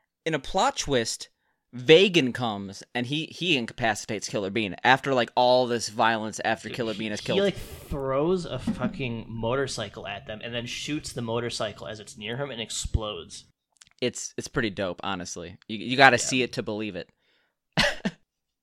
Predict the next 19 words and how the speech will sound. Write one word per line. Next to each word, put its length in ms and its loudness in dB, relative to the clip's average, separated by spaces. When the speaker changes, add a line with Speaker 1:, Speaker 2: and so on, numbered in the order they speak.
Speaker 1:
He's 100 -2
ultimately 380 6
knocked 220 6
out 120 8
by 100 6
an 60 6
explosion. 560 4
He 160 2
awakes, 440 4
awakens 480 4
tied 340 4
up 140 4
in 80 4
a 60 2
chair 320 6
being 200 2
interrogated 640 4
by 140 4
Cappuccino 840 2